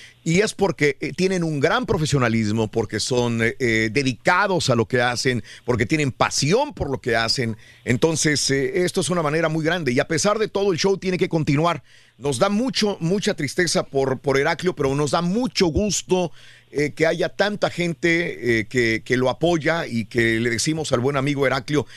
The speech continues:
que salga adelante. Solamente para poner, eh, en, en contexto y especialmente lo que comentaste, porque ayer estábamos viendo en las redes sociales lo que había subido el buen amigo Heraclio desde el lugar de las quimioterapias.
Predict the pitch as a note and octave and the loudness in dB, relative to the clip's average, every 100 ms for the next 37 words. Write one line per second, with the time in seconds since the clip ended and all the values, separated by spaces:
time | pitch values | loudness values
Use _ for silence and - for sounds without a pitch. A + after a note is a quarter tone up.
0 | - - - A#2+ D3 C#3 B2+ A2+ G#2+ A2+ | -20 -12 -2 2 2 2 2 2 2 2
1 | A#2 D3 G#3+ A#3+ C4+ - F3+ E3 D3+ D#3 | 0 0 2 2 0 -2 0 0 0 0
2 | F3 G3 G3 D#3+ D3 C#3 D3 C3+ C3+ C3+ | 0 0 -2 -2 -2 0 0 0 0 -2
3 | C#3 C3 C3+ C3 F3+ - E3 B2+ - D3 | -2 0 0 2 0 0 0 0 0 -2
4 | C#3 F3+ F#3+ F3+ F#3 E3+ B2+ C3 - B2 | 2 2 2 -2 -2 -2 -2 -2 0 0
5 | A#2+ C#3+ - G#2+ - - - - - - | 0 0 0 -4 -6 -16 -20 -20 -14 0
6 | D3+ - D3+ D#3 G3 G3 - F3 D#3+ B2 | 0 2 2 2 0 0 0 0 0 0
7 | D3+ E3 E3 - C3+ C3+ B2+ D#3+ D#3 B2+ | 0 0 -2 -2 -2 0 0 0 0 0
8 | E3 D3+ D3+ B2 C#3 C3+ D#3 C3+ C#3+ C3+ | 0 0 0 0 0 0 0 0 0 0
9 | C3+ C3+ - A#2+ C3 B2+ C3+ - C#3+ - | -2 -4 -4 -4 0 2 0 0 -4 -4
10 | - - C3+ G#2+ B2+ C3 C#3 D3+ C3 A#2 | -20 -4 -2 0 0 0 0 0 -2 -2
11 | C3+ B2 A#2+ C3 C#3+ - A#2 - | -2 0 2 2 2 0 -2 -2